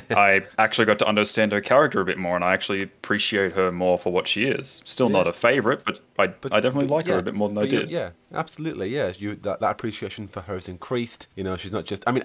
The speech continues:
Speaker 2: she is whack, completely whack, but I love that about her. You know, I love that kind of, for me, she doesn't
Speaker 1: Yeah.
Speaker 2: fall into a stereotype 'cause she's so off the beaten path.
Speaker 1: Yeah, for me, it was always, I couldn't ever figure out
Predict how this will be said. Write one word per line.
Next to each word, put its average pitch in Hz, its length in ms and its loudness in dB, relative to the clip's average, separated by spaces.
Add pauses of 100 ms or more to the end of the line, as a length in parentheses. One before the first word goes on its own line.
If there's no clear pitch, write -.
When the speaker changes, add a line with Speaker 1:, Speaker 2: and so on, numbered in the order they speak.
(100)
Speaker 2:
she 151 220 0
is 127 140 0
whack, 92 440 -2 (140)
completely 98 480 -4
whack, 95 460 -4 (160)
but 107 100 4
I 101 60 6
love 90 200 2
that 92 100 -2
about 90 240 -2
her. 101 200 -4
You 95 80 -8
know, 90 100 -2
I 82 60 0
love 87 240 -4
that - 180 -2
kind 95 200 -4
of, 90 80 -8
for - 200 -4
me, 113 120 0
she 107 120 -8
doesn't 110 140 -4
Speaker 1:
Yeah. 120 80 6
Speaker 2:
fall 98 120 4
into 95 120 -4
a 98 60 -8
stereotype 95 400 -6
'cause 107 100 -12
she's 95 180 -10
so 98 340 -6 (200)
off 104 240 4
the 98 80 -4
beaten 87 280 -6
path. 104 380 -4 (120)
Speaker 1:
Yeah, 107 100 -4
for 107 120 -6
me, 120 80 2
it 117 60 0
was 113 120 2
always, 110 240 6
I 110 100 4
couldn't 175 300 2
ever 123 240 6
figure 104 460 0
out 98 360 2